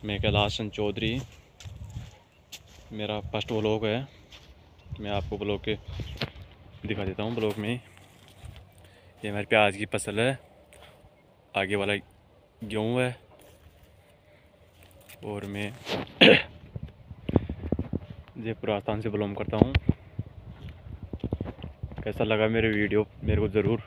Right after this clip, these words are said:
कमेंट करके बताना और वीडियो को लाइक से ज़रूर करना।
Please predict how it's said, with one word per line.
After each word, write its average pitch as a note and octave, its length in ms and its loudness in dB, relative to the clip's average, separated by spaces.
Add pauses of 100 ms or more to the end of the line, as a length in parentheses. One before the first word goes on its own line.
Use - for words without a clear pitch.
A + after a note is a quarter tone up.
(1200)
कमेंट A2 260 2
करके A2 200 4
बताना G#2 320 2 (400)
और G#2 140 0
वीडियो G#2 220 4
को G2 60 2
लाइक G2+ 220 2
से A2+ 140 2
ज़रूर G#2+ 280 2
करना। A2 300 0